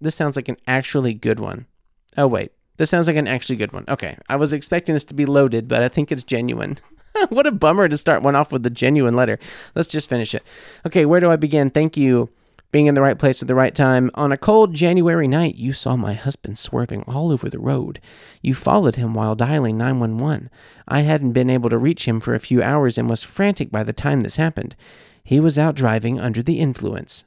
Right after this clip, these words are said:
I appreciate you and everything you did for us.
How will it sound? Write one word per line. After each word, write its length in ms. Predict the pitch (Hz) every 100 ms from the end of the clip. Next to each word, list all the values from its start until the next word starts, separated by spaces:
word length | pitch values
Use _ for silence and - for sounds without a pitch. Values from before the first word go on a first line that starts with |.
| _
I 100 | -
appreciate 720 | 127 127 - 220 - 113 165
you 320 | - 117 107 -
and 120 | 135 -
everything 440 | 160 131 120 113
you 80 | 120
did 200 | 123 131
for 160 | - -
us. 240 | - -